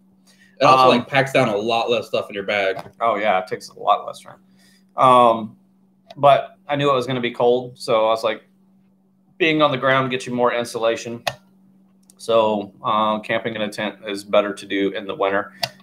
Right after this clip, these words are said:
Speaker 2: If you're hanging up in a hammock, man, you're gonna freeze to death.
Speaker 1: <laughs>
Speaker 2: So
Speaker 1: here's an interesting one. Do you think it's safe for a new rider to go moto camping with all the extra gear?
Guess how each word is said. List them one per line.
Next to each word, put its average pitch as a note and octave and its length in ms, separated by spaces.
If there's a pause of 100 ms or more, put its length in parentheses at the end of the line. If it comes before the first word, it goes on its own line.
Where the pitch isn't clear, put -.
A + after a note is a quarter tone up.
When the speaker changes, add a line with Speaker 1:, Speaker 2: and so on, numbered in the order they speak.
Speaker 2:
If - 160
you're A2 120
hanging A#2 220
up C3+ 200
in B2 60
a A#2+ 120
hammock, A#2 340
man, G#2+ 180
you're G#2+ 120
gonna G2+ 160
freeze G2+ 680
to F#2+ 360
death. F#2+ 260 (200)
Speaker 1:
<laughs> D#3+ 120
Speaker 2:
So - 340 (200)
Speaker 1:
here's D#3+ 160
an A#2+ 60
interesting A#2+ 340
one. B2 200
Do C#3 60
you E3 120
think E3+ 240
it's D3 140
safe D3+ 300
for C3+ 140
a A#2 60
new B2+ 160
rider A#2+ 340
to A#2 80
go A2+ 120
moto A2+ 320
camping C3 380
with G#2+ 120
all G#2+ 120
the - 80
extra - 260
gear? A#2 380